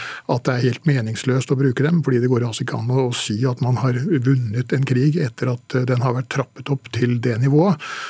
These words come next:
Så på den måten så er terskelen, eh, lavere, men det betyr ikke at, eh, at det ikke vil ha meget store konsekvenser for Putin å krysse den linjen og ta i bruk et kjernevåpen,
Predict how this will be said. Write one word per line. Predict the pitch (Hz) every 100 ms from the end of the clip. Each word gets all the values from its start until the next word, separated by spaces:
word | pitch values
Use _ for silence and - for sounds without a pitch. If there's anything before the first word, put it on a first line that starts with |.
| -
Så | - 131
på | 147
den | 139 202
måten | 220 160 139
så | 135 135
er | 123 131
terskelen, | - 123 - 123 127 113
eh, | 294 156
lavere, | 139 117 - 139
men | 135
det | 131 135
betyr | 175 208 131
ikke | 123 131 120 330
at, | 139 - 139
eh, | 131 135
at | 135 131
det | - 156 143
ikke | 120
vil | 127 127
ha | - 120 131 127 - - -
meget | 147 156 120 143
store | 147 196 127 123
konsekvenser | 135 135 131 110 - 147
for | 131 123 131
Putin | - 113 165 160 135
å | -
krysse | 117 135 123 - 131
den | 120 123
linjen | 135 110 127 147
og | 139
ta | - 147 120
i | 101
bruk | 107 127 139 135
et | -
kjernevåpen, | 151 120 120 127 190 175